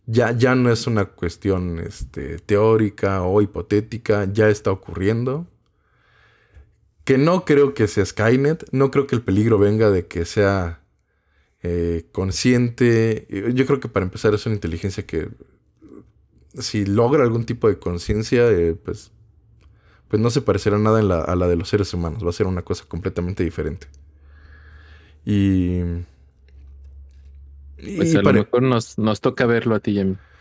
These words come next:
Speaker 1: Probablemente,
Speaker 2: Muy probablemente.
Speaker 1: probablemente, muy probablemente estaremos viendo qué, qué carambas pasa con eso. Pero de que es un tema que hay que,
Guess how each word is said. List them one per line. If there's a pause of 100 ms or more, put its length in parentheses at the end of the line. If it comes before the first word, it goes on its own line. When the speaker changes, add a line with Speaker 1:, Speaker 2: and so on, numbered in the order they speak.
(720)
Speaker 1:
Probablemente,
Speaker 2:
Muy
probablemente.
Speaker 1:
probablemente, (120)
muy
probablemente
estaremos
viendo
qué,
qué
carambas
pasa
con
eso.
Pero
de
que
es
un
tema
que
hay
que,